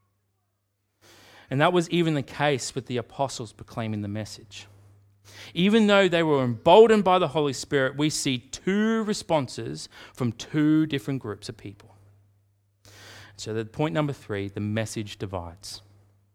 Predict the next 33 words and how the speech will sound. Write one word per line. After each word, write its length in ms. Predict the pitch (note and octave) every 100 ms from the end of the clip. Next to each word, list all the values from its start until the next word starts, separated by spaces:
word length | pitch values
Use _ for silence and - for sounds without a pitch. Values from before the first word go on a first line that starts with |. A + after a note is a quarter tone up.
| _ _ _ _ _ _ _ _ _ - - -
The 80 | E3
leadership 580 | E3+ G3+ G3 G3 F#3 - - -
were 160 | E3 E3
unable 480 | E3+ D#3+ D#3 D#3+ D#3+
to 180 | - D3+
oppose 540 | C3+ - D3 D3 C3+
what 220 | B2+ C3
Peter 380 | - C3+ C3+ C#3
and 180 | C3 A#2
John 340 | - B2 B2
had 340 | A#2 - A#2+ A#2+
said 380 | - F#3 A3+ D#3+
because 300 | E3 G3+ D#3+
the 60 |
man 420 | E3 G3 B3+ D4
that 120 | C4 A#3+
was 180 | G#3
healed 480 | D#3+ A#3 G#3+ D#3+ G3
was 180 | F3+ E3
literally 500 | D#3 B3+ - G3 G3
standing 600 | - - A3 A3 F#3 F#3
right 280 | E3 G#3+ A3+
before 440 | F3+ - G#3+ A3
them. 160 | D#3 - - - - -
A 60 | -
man 300 | G3 B3 B3+
who 100 | A3+
was 140 | A3
crippled, 480 | - B3 - C3 - - - - - -
standing 480 | - - A3 G#3 F3
right 240 | G#3 B3
before 380 | A3+ - F#3+ F3+
them. 140 | C#3+